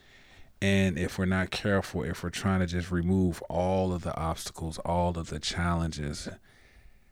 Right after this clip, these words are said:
what's gonna happen is inevitably when they get older in life, they're gonna face some things that may be even far worse, but they don't have a track record of successfully overcoming obstacles and challenges.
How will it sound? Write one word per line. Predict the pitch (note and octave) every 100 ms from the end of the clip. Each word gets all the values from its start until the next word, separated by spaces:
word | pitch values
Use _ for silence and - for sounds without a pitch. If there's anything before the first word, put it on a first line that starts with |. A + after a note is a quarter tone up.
| _
what's | G2
gonna | - F#2 F2+
happen | G#2 F#2+ G2
is | F2+ F2
inevitably | F2 F2 F#2 F#2 F2 E2 F2 F2
when | E2 E2+
they | E2+
get | E2 -
older | - F2+ F2 E2+
in | D#2+ F2+
life, | F2+ E2+ E2+
they're | - F2+
gonna | F2 E2+
face | - - F#2+ F#2 -
some | - F2
things | F2 F2 F2 E2
that | D#2+
may | F2 F#2
be | F2 E2 F2+
even | E2 D#2+
far | - G2 F2+ E2+
worse, | E2 F#2 F2
but | - D#2
they | F#2
don't | F#2 F2+
have | F2+ D#2+
a |
track | - - F#2+ F2 -
record | E2 E2 - D#2 - - - - - - - -
of | G2
successfully | F#2 - - - - F#2 - F#2 F2+
overcoming | - F2+ E2+ E2+ - - G2 F2+ E2 D#2 - - - - _ -
obstacles | F2+ F2 - - - D2+ D2 -
and | D#2+ D#2+
challenges. | - F2+ F2+ E2+ - D#2+ -